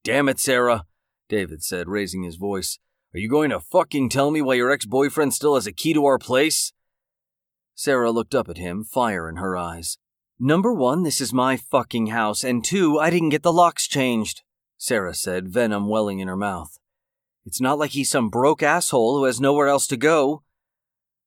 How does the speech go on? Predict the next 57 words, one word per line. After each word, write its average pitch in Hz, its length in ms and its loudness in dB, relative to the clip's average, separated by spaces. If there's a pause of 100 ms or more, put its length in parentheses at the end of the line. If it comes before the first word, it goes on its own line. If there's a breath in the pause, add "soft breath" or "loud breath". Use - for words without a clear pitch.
(140)
Sarah 113 420 0
stormed 117 420 2
over 110 160 2
to 98 60 -6
the 92 80 -8
dresser 101 460 0
across 104 380 0
from 104 140 -6
the 92 80 -4
foot 123 180 -2
of 98 80 -2
the 92 80 -8
bed 104 360 2
and 92 160 -6
took 127 200 -6
out 107 200 0
a - 20 -10
pair 110 260 0
of 92 140 -6
black 110 300 0
leggings 107 480 -2
and 92 120 -6
quickly 104 360 -6
put 104 180 -4
them 95 140 -4
on. 80 340 -4 (420)
She - 160 -4
then 143 240 2
positioned 127 440 -2
herself 110 480 -2
in 107 100 -4
front 120 220 -2
of 101 80 -6
the 117 100 2
open 110 300 0
bedroom 104 420 -2
door 113 300 2
with 104 100 -4
her 107 160 0
arms 113 260 0
crossed 117 520 -2 (260)
and 107 140 -4
a - 20 -4
serious 143 560 -2
scowl 113 460 2
on 98 80 -2
her 95 80 -4
face, 90 520 -4 (360)
waiting 135 340 0
for 123 100 -4
Jake 117 420 0
to 104 60 -10
come 127 240 0
into 110 220 0
her 101 80 0
life 120 300 0
again. 80 400 -14